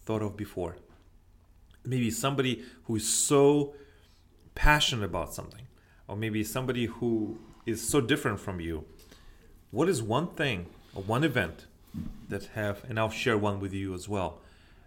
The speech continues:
that we, that have changed the trajectory of this year,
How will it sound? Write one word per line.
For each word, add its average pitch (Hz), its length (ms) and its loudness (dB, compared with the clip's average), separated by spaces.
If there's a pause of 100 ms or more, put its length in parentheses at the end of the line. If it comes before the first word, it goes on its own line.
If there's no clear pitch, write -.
that 98 260 -2 (180)
we, 107 180 -2 (180)
that 107 260 -4 (340)
have 110 200 -8
changed 135 560 -2
the 98 260 0 (240)
trajectory 107 560 -2
of 92 80 -4
this - 240 -6
year, 78 200 -4